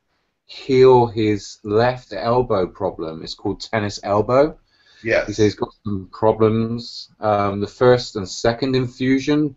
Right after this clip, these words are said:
Speaker 1: did not work. Is it
Speaker 2: Interesting.
Speaker 1: still the same?
Speaker 2: I will talk to Tepet about that. One moment.
Speaker 1: Okay.
Speaker 2: Kuraka. Indisho Kuwatia.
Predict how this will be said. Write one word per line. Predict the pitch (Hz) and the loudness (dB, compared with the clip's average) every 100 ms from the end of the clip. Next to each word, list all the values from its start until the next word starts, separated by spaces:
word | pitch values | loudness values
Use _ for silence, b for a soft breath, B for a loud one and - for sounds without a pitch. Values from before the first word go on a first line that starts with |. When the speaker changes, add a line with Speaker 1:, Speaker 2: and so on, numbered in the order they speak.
| - | 2
Speaker 1:
did | 123 120 | 4 4
not | 113 113 | 0 0
work. | 113 113 87 - - - - _ _ _ _ _ _ _ _ _ | 4 4 4 0 -6 -20 -20 _ _ _ _ _ _ _ _ _
Is | 143 107 | 0 4
it | 127 | 4
Speaker 2:
Interesting. | 117 - 113 | 2 -2 -2
Speaker 1:
still | 98 95 104 _ | -2 -4 -10 _
the | 127 | -4
same? | 95 65 58 - _ _ _ _ _ _ _ 139 | -4 -6 -14 -20 _ _ _ _ _ _ _ 2
Speaker 2:
I | |
will | 151 160 160 | 2 2 0
talk | 190 196 - | 4 4 4
to | 185 | -6
Tepet | 175 156 156 127 101 | -6 -2 0 0 -2
about | 107 92 92 | -2 -2 -4
that. | 78 53 - - _ _ _ _ - | -12 -16 -20 -20 _ _ _ _ -2
One | 139 147 | 2 4
moment. | 117 - 80 | 2 2 -4
Speaker 1:
Okay. | - _ _ _ _ _ _ - | -8 _ _ _ _ _ _ -2
Speaker 2:
Kuraka. | 131 131 120 - 95 - - _ _ _ _ _ _ _ _ _ _ - | 2 2 2 -2 -8 -8 -20 _ _ _ _ _ _ _ _ _ _ -8
Indisho | 113 107 107 104 117 107 | -6 -6 -8 -6 -6 -6
Kuwatia. | - 85 85 78 - 87 - | -8 -6 -4 -4 -6 -10 -10